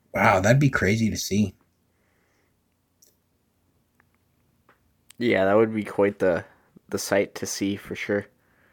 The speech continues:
Speaker 1: Yeah, well, everything's on Indian land. When you think about it.
Speaker 2: Indian, Indian-owned land?
Speaker 1: Well, like, the Indians, the native people, right?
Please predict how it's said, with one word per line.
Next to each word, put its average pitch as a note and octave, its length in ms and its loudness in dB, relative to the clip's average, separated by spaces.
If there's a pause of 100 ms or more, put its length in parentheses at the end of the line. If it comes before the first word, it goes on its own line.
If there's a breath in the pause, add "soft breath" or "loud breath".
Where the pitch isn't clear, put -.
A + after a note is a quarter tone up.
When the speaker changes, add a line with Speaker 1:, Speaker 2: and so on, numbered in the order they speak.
(120)
Speaker 1:
Yeah, G#2+ 400 2
well, B2+ 240 8
everything's D3+ 500 2
on C3+ 140 10
Indian C3 380 6
land. A2+ 420 2 (3000)
When G#2+ 160 8
you G#2 80 4
think A#2 220 4
about F#2 280 0
it. F2+ 260 -4
Speaker 2:
Indian, G#2+ 600 -4 (1120)
Indian-owned A2+ 800 -2
land? G#2 480 -4 (500)
Speaker 1:
Well, A#2 380 6
like, - 240 -6
the G#2+ 200 2
Indians, A#2 760 2
the F#2+ 100 -2
native A2+ 320 0
people, G2 400 -2
right? G#2+ 260 0